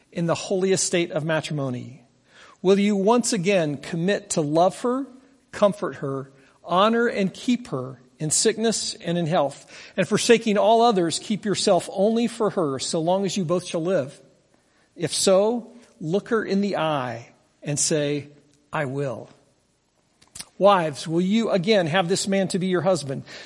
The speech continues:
to live together according to God's word in the holy estate of matrimony? Will you again commit to love him, comfort him,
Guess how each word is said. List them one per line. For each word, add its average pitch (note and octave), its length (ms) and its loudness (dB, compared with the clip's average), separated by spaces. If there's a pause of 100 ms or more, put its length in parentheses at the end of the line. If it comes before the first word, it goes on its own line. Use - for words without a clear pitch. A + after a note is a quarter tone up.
(100)
to G3+ 100 0
live G#3+ 260 2
together D#3 400 2
according F#3 380 -2
to F#3 100 -2
God's F#3 400 2
word E3+ 320 -2
in E3 220 -8
the D#3 60 -6
holy F#3+ 500 -2
estate - 640 -4
of D#3 160 -8
matrimony? C3+ 720 -6 (640)
Will F#3 100 6
you G3+ 200 6
again F#3 400 4
commit F#3+ 480 -2
to F#3+ 100 0
love F#3 400 4
him, C#3 380 -8 (400)
comfort F#3 400 0
him, C#3 380 -8